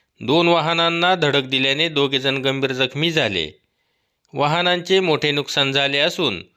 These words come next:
हा अपघात संगमनेर तालुक्यातील नांदूर खंदरमाळ शिवारात नाशिक पुणे महामार्गावर रविवारी रात्री साडेआठ वाजताच्या सुमारास घडलाय. अपघातात मंगेश काटे, अण्णा शिंदे व सतीश संजय शिंदे हे गंभीर जखमी झाले.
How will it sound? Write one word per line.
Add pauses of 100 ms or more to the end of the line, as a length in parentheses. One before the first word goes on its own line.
(340)
हा
अपघात
संगमनेर
तालुक्यातील
नांदूर
खंदरमाळ
शिवारात (600)
नाशिक
पुणे
महामार्गावर
रविवारी
रात्री
साडेआठ
वाजताच्या
सुमारास
घडलाय. (880)
अपघातात
मंगेश
काटे,
अण्णा
शिंदे
व
सतीश
संजय
शिंदे (500)
हे
गंभीर
जखमी
झाले.